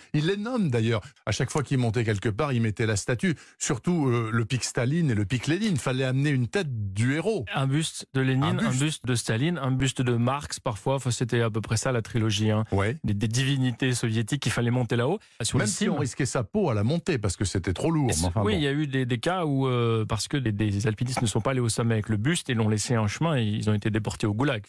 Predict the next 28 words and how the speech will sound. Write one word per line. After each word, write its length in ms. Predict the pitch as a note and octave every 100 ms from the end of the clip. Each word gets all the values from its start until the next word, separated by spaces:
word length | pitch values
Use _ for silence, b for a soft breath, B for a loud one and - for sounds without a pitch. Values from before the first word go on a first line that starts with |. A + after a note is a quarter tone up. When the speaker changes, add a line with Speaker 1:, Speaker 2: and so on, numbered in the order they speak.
| D3+
Speaker 1:
Alors, 320 | C3 G#2 -
tout 100 | G3+
va 140 | F#3+
bien 240 | D#3+ F3+ D3+
au 60 |
début 260 | G#2 G#2+ G#2+
des 160 | G#2+ G#2
années 180 | A#2
trente, 280 | C#3 G#3+ G3+
et 60 | C#3
puis 180 | A2+ E3+
arrive 240 | D3+ D3
la 80 | C3
Grande 240 | A2+ A#2+
Terreur 500 | G#2+ A2+ G#2 D#2 D2+ - -
de 80 | F#2+
mille 160 | G2+
neuf 160 | G2 F2+
cent 140 | G2
trente-sept, 640 | - G#2+ G#2+ F#3+ G3+ - - _ -
et 100 | F#3
les 220 | G#3+ D#3
alpinistes 880 | D3 A#2+ - G2+ A2 G#3 - - - _ _ _
sont 260 | - - F3+
purgés 600 | - B2 F2+ F2+ A#2+ F3+ - -
comme 240 | E3+ D3
les 240 | G2+ E2+ D2+
autres. 480 | E2+ C3 - -